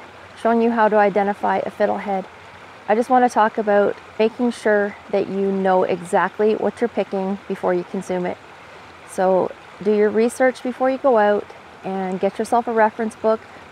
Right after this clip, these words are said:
preferably something that's fairly local to your area. And also, if you are going to be going onto private property, make sure you get the landowner's permission first.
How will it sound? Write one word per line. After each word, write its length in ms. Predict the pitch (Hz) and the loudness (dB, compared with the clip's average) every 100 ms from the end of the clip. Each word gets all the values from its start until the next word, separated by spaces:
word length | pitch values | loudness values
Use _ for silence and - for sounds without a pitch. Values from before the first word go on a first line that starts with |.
| - | -6
preferably 420 | 202 214 202 208 | -4 -2 -2 -4
something 440 | - 208 202 202 | -2 -4 -4 -6
that's 160 | 196 - | -6 -4
fairly 280 | 208 208 208 | 0 2 2
local 360 | 196 196 - | 2 0 -2
to 160 | 220 233 | -10 -6
your 120 | 240 | -4
area. 440 | - 196 190 190 196 - - - - - | -2 -2 0 -2 -4 -14 -20 -20 -20 -10
And 340 | 190 190 185 190 | -2 0 0 2
also, 460 | 214 254 - 262 262 - | 4 4 4 4 2 2
if 240 | 214 - | 0 0
you 260 | 214 220 214 | 0 0 2
are 500 | 202 202 196 196 196 - - 175 | 2 4 4 2 0 -6 -18 0
going 240 | 220 226 | 2 2
to 80 | 226 | 0
be 60 | 220 | 0
going 260 | 220 214 | 0 2
onto 200 | 202 202 | 0 -2
private 400 | 202 208 240 269 | -4 0 0 0
property, 520 | - 208 214 214 208 - | 0 0 2 0 0 -2
make 220 | 202 190 | -4 -4
sure 180 | - 208 | -4 -2
you 140 | 202 | -2
get 180 | 190 190 - | 0 -4 -2
the 240 | 196 190 | -2 0
landowner's 840 | - 185 196 214 - 202 208 208 202 | 0 -2 0 2 2 2 2 0 -2
permission 540 | - 202 208 208 240 | -4 -2 -2 -2 -6
first. 380 | 233 202 254 - | -2 -2 -2 -6